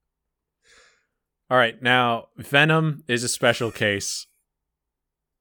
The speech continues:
because there is a sequel <laughs> coming soon. And Wes, you and I have both agreed to watch it in theaters on opening day.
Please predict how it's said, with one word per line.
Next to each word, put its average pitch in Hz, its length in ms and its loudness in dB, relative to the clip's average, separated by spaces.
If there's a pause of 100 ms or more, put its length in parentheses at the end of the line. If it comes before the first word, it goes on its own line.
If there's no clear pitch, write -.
(160)
because 127 320 -2
there 123 180 0
is 117 200 -2
a 120 60 -2
sequel 113 380 -4
<laughs> - 0 -
coming 135 420 -2 (1400)
soon. 98 800 -4 (540)
And 127 140 -4
Wes, 156 240 4
you 151 100 -2
and 160 100 0
I 175 80 2
have 135 120 -2
both 131 220 -2
agreed 120 320 -4
to 110 80 -2
watch 107 300 -4
it 107 220 -8 (280)
in 147 260 0
theaters 123 560 -2
on 110 160 -4
opening 104 420 -10
day. 95 220 -10